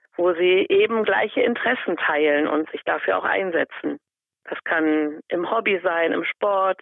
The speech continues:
im kreativen Bereich, aber natürlich auch im gesellschaftlichen oder politischen Engagement. Und da, wo wir spüren, wo Menschen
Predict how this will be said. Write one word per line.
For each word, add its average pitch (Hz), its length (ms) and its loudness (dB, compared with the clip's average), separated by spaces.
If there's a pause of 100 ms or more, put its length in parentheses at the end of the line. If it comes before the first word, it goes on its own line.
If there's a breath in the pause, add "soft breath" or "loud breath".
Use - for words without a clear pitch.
(160)
im 175 160 -4
kreativen 196 640 -4
Bereich, 170 520 0 (480 loud breath)
aber 190 200 0
natürlich 196 460 0
auch - 120 -2
im 196 160 0
gesellschaftlichen 180 800 -2
oder 175 200 0
politischen - 560 -2
Engagement. 143 680 -2 (560)
Und 226 200 -2
da, 233 300 2
wo 240 180 2
wir 233 200 4
spüren, 254 640 0
wo 185 100 2
Menschen 185 840 2